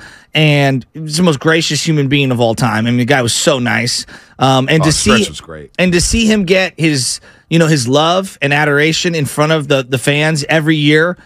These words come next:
Speaker 1: that meant something to me. And so
Speaker 2: Right.
Speaker 1: I want, like, to me, Willie Mays is the greatest living athlete ever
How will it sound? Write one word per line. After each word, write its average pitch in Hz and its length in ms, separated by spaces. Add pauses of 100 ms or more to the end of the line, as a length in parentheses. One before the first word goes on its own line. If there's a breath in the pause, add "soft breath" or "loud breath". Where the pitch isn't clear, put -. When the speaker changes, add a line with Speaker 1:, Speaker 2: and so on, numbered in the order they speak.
(320 soft breath)
Speaker 1:
that 208 160
meant 202 240
something 123 360
to - 100
me. 101 340
And 143 160
so 175 160
Speaker 2:
Right. 170 140
Speaker 1:
I 196 40
want, 196 380
like, 165 160 (200)
to 226 100
me, 233 240
Willie 214 320
Mays 208 380
is 165 120
the 151 100
greatest 165 360
living 160 240
athlete 143 440 (200)
ever 101 280